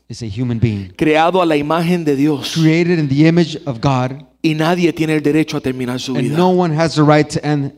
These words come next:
Speaker 1: his or her life.
Speaker 2: Hablamos de los derechos de la madre.
Speaker 1: We speak of the rights of the, uh, of the mother.
Speaker 2: Y yo creo en el derecho de la madre.
Speaker 1: And I believe in the rights of mothers.
Speaker 2: La madre tiene el derecho a no quedar embarazada.
Speaker 1: The mother has the right not to become pregnant.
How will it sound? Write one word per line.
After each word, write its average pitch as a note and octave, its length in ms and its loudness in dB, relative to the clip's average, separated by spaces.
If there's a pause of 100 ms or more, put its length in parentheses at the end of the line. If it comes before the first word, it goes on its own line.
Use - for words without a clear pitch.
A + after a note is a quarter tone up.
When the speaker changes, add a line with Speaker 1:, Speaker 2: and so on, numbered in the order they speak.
(180)
Speaker 1:
his D3+ 200 -4
or B2+ 60 0
her A#2+ 160 0
life. G2 340 -10 (260)
Speaker 2:
Hablamos F#3 400 0
de G3+ 80 2
los F3+ 140 2
derechos F#3 400 2
de F3+ 100 0
la E3 100 0
madre. D3+ 440 -2 (160)
Speaker 1:
We B2+ 160 -6
speak - 320 -2
of G3 80 0
the F#3 100 4
rights F#3+ 560 2 (220)
of B2+ 140 -12
the, C3+ 100 -2
uh, C3 260 -6
of B2 200 -8
the C3 60 -6
mother. C#3 440 0
Speaker 2:
Y F3 100 2
yo F#3 220 0
creo G#3 260 2
en E3+ 80 -2
el D3+ 80 -2
derecho D3 380 -2
de C3+ 60 -2
la C3 100 0
madre. A2+ 260 -4
Speaker 1:
And C#3+ 80 0
I D3+ 100 0
believe F3+ 480 2
in D3+ 80 2
the B2+ 100 2
rights A2+ 340 0
of G#2 140 -14
mothers. F#2 380 -10
Speaker 2:
La D3+ 120 -2
madre F3+ 260 0
tiene F3+ 200 0
el D#3 60 -4
derecho E3 360 0
a - 20 -4
no D3 140 -6
quedar C#3+ 240 -2
embarazada. B2+ 760 -6
Speaker 1:
The C3 220 0
mother C#3 380 4
has C3+ 220 0
the C#3+ 60 2
right B2+ 380 0 (180)
not B2 280 -10
to D3 160 -10
become B2 340 -8
pregnant. G#2 480 -8